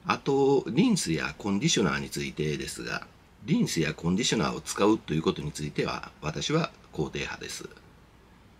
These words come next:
えー、もちろん、発毛や育毛には関係ないのですが、リンスやコンディショナーを使うことで、まあ、髪はふわふわサラサラになりますので、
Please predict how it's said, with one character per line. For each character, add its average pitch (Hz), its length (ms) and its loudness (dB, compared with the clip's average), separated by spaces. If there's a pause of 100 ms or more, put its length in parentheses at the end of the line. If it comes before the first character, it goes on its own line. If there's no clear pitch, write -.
(180)
え 60 200 -10
ー、 - 20 -14
も 139 120 4
ち 165 140 -2
ろ 110 120 2
ん、 - 140 -6 (200)
発 165 300 -2
毛 143 200 4
や 69 100 4
育 - 180 -2
毛 135 60 0
に 139 160 0
は - 80 -2
関 104 220 0
係 101 260 2
な 73 100 2
い 80 80 2
の 78 100 4
で - 120 -6
す - 140 -4
が、 - 200 -4 (460)
リ 226 120 0
ン 175 80 4
ス 82 140 -2
や 65 220 -4
コ 85 120 -4
ン 87 60 2
デ 107 80 0
ィ - 20 0
シ 123 100 2
ョ - 20 4
ナ 78 140 2
ー - 60 -6
を - 60 -10
使 - 220 -6
う 73 60 0
こ 76 120 -8
と 64 120 -8
で、 - 200 -8 (240)
ま 76 100 -4
あ、 71 60 -8
髪 87 300 0
は - 360 -6
ふ 73 80 -10
わ 73 160 -4
ふ 92 120 -4
わ 92 120 4
サ 80 140 -2
ラ 60 100 -4
サ 76 140 -4
ラ 80 80 0
に 110 180 0
な 73 100 0
り - 80 -10
ま - 100 -8
す - 120 -4
の 71 140 -2
で、 - 180 -6